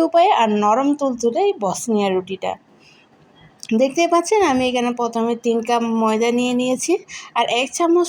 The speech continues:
পরিমাণ আমি এখানে ইস্ট দিয়ে দিয়েছি আর স্বাদ মতো লবণ দিয়ে দিয়েছি আর দিয়ে দিয়েছি একটি ডিম। এরপরে দেখো সবগুলো শুকনো ইনগ্রিডিয়েন্টস আমি ভালো করে একটু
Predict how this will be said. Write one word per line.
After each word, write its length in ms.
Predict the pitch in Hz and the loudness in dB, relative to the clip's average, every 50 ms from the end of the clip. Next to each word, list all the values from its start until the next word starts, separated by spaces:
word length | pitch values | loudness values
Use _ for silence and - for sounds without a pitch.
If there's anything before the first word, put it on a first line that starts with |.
| - - 339 | -2 -2 0
পরিমাণ 340 | 320 311 311 311 311 311 294 277 254 | 0 2 2 2 0 0 0 -2 0
আমি 140 | 247 262 262 262 247 | 0 0 0 0 0
এখানে 280 | 240 - 240 240 247 254 - 240 240 | -2 -2 -4 -2 -2 -2 -4 -4 -2
ইস্ট 180 | 247 254 254 247 208 | -2 -2 -2 -4 -4
দিয়ে 180 | 247 247 240 220 202 | -2 0 2 2 2
দিয়েছি 360 | 196 196 196 190 - - 277 330 381 - - - - - - - | 2 2 0 0 -2 -4 -6 -6 -6 -8 -12 -18 -18 -12 -6 -6
আর 60 | 214 196 - | -4 -4 -2
স্বাদ 200 | - 214 214 214 220 220 | 0 0 0 0 0 0
মতো 160 | 233 233 233 247 233 214 | 0 0 0 0 2 2
লবণ 280 | 190 185 185 208 214 220 220 208 | 2 2 2 0 0 0 0 2
দিয়ে 160 | 214 214 214 214 208 | 2 2 2 2 0
দিয়েছি 400 | 226 226 226 226 220 - - 330 415 - - _ _ - - _ _ - _ _ _ _ _ _ _ _ - | 0 0 0 0 0 0 0 0 0 0 -2 _ _ -20 -20 _ _ -20 _ _ _ _ _ _ _ _ -4
আর 100 | - 240 214 220 | -2 -2 0 2
দিয়ে 140 | 233 233 240 247 | 4 4 4 4
দিয়েছি 280 | 262 277 294 277 - 381 415 - 208 202 | 4 2 0 2 2 0 2 2 0 -2
একটি 240 | 196 - - 214 214 185 - | -4 -2 -2 0 0 0 0
ডিম। 220 | - 220 277 359 - - - - - 359 339 - - 269 | 0 0 2 2 0 -2 -6 -12 -10 -10 -8 -2 2 2
এরপরে 300 | 302 320 302 359 349 339 320 330 | 2 4 4 2 2 2 4 2
দেখো 180 | 320 320 330 339 - | 2 2 2 0 0
সবগুলো 320 | 311 294 254 269 - 294 311 302 - | 0 0 0 0 0 0 0 0 2
শুকনো 320 | 294 277 262 269 285 294 294 294 | 2 2 2 2 2 2 2 2
ইনগ্রিডিয়েন্টস 460 | 285 285 285 285 277 277 294 294 294 285 247 | 4 4 2 2 2 2 0 0 0 -2 -2
আমি 120 | 208 214 226 226 220 233 | 0 0 0 -2 -2 -2
ভালো 180 | 233 214 214 214 214 | 0 0 0 0 0
করে 180 | 220 214 208 208 208 | 0 0 0 0 -2
একটু 140 | 214 - | -2 -2